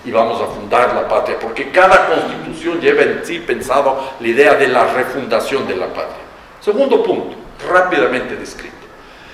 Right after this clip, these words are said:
¿Por qué llegamos al proceso constituyente del año dos mil siete, del año dos mil ocho? Si en el año mil novecientos noventa y siete y mil novecientos noventa y ocho tuvimos otro proceso constituyente. Ecuador tiene en promedio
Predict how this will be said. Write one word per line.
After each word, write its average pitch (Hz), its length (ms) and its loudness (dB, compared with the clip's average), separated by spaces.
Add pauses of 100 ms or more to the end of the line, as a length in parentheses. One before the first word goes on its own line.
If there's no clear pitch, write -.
(200)
¿Por 202 160 -2
qué 269 100 0
llegamos 196 500 4 (220)
al 123 160 0
proceso 156 520 -2
constituyente 127 1040 -8 (160)
del 120 160 -2
año 139 240 0
dos 117 180 -6
mil 117 140 -10
siete, 143 480 -4
del 107 160 -2
año 120 260 0
dos 123 220 -4
mil 113 180 -10 (100)
ocho? - 140 -12 (400)
Si - 240 -2
en 220 160 8
el 208 80 8
año 254 480 6
mil 247 320 0
novecientos 175 800 2
noventa 131 260 0
y 131 40 -4
siete 160 260 0
y 123 40 -6
mil 165 180 -6
novecientos 160 500 -2
noventa 123 320 -4
y 123 140 -4
ocho - 180 -4 (300)
tuvimos 254 580 4
otro 107 300 0
proceso 101 480 -8
constituyente. - 520 -18 (320)
Ecuador 127 720 4 (840)
tiene 175 360 4
en - 220 0
promedio 175 560 6